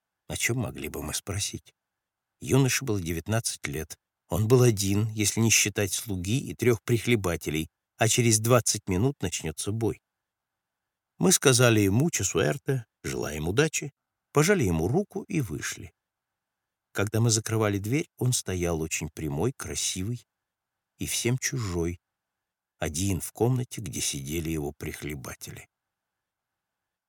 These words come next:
"Чудесный малый, не правда ли?" — спросил Монтоя. "Красивый мальчик", — сказал я.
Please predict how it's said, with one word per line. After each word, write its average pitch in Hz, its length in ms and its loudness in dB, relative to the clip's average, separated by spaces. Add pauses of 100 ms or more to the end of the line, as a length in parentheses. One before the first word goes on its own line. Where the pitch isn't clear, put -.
(160)
"Чудесный 85 540 -4
малый, 85 340 -4
не 71 140 -6
правда 120 360 -2
ли?" — - 200 -10
спросил - 420 -4
Монтоя. 76 540 -6 (1000)
"Красивый 107 540 0
мальчик", — 98 400 -4
сказал 71 420 -8
я. 76 200 -12